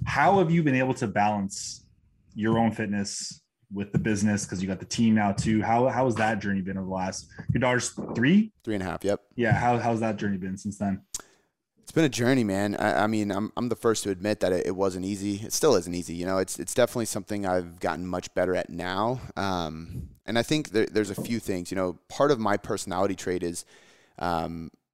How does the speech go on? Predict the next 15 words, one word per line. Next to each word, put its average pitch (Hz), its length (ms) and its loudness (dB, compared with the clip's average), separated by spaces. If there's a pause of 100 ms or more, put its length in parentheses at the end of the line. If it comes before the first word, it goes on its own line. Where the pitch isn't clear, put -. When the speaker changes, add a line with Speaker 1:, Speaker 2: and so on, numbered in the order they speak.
(160)
Speaker 2:
there's 113 180 -2
two 160 200 -2
things 117 320 -2
I'm, 92 100 0
like, 87 200 -4
sem-, 95 640 -4
somewhat 113 480 -2
obsessed - 440 -6
with. 123 220 0 (480)
One 139 140 4
of 139 60 0
them 135 120 2
is 113 80 -2
personal 98 300 -6
development. 80 380 -10